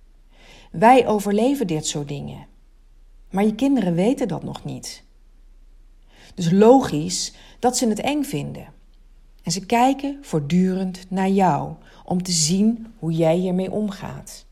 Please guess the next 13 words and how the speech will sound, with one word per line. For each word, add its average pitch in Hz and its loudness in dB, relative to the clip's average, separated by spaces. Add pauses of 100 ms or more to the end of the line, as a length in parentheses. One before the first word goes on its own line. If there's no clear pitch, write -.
(1200)
Wat 208 0
moet 240 4
jij 226 6
doen? 254 2 (500)
Nou, 233 4
dat 190 0
is 190 -4
glimlachen 165 0 (180)
en 185 0
rustig 214 4
blijven. 143 -6 (420)
En 185 -2
gewoon 220 4